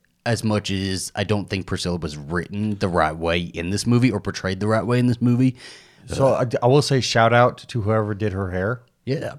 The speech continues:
Speaker 1: perfect.
Speaker 2: Really,
Speaker 1: Oh,
Speaker 2: really great
Speaker 1: amazing.
Speaker 2: hair.
Speaker 1: Lana Del Rey did her
Speaker 2: Um,
Speaker 1: hair.
Speaker 2: I, <laughs> I thought she was a little miscast. I thought we could have
Speaker 1: I didn't
Speaker 2: gone with, uh, Lana Del Rey.
Speaker 1: Well, but, but, uh, no, no,
Speaker 2: What?
Speaker 1: no.
Speaker 2: Why?
Speaker 1: 'Cause I just don't think Lana Del Rey fits her now.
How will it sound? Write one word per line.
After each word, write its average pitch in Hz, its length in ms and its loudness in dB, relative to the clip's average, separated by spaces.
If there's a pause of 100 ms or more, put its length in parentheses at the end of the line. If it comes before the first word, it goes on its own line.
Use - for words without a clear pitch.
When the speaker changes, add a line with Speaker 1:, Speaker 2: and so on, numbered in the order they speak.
Speaker 1:
perfect. 92 380 -2
Speaker 2:
Really, 127 440 8
Speaker 1:
Oh, - 60 4
Speaker 2:
really 131 200 8
great 123 180 8
Speaker 1:
amazing. 117 120 8
Speaker 2:
hair. 120 160 6
Speaker 1:
Lana 123 200 6
Del 107 120 4
Rey 98 220 4
did 87 120 -4
her 110 60 2
Speaker 2:
Um, 107 180 2
Speaker 1:
hair. - 220 -6
Speaker 2:
I, 156 760 2
<laughs> - 20 -2
I 131 80 4
thought 160 420 8
she 170 180 0
was 156 300 2
a 147 80 -2
little 147 240 -2
miscast. 131 600 -2
I 113 80 -4
thought 127 260 -4
we 120 160 -4
could 127 140 -4
have 120 80 -2
Speaker 1:
I - 20 0
didn't 120 140 4
Speaker 2:
gone 117 80 2
with, 110 220 -2
uh, 98 340 -2
Lana 104 280 -2
Del 98 160 -2
Rey. 101 260 -2 (200)
Speaker 1:
Well, 147 180 0
but, 151 380 -2
but, 123 160 -12
uh, 131 280 -2 (1040)
no, 120 840 8 (100)
no, 78 400 2
Speaker 2:
What? 98 320 0
Speaker 1:
no. 78 380 -6 (160)
Speaker 2:
Why? 131 460 2
Speaker 1:
'Cause 165 120 0
I 180 80 6
just 165 200 0
don't 175 160 4
think 156 160 6
Lana 135 220 6
Del 117 140 4
Rey 107 120 6
fits - 280 -4
her 90 160 -2
now. 85 520 -6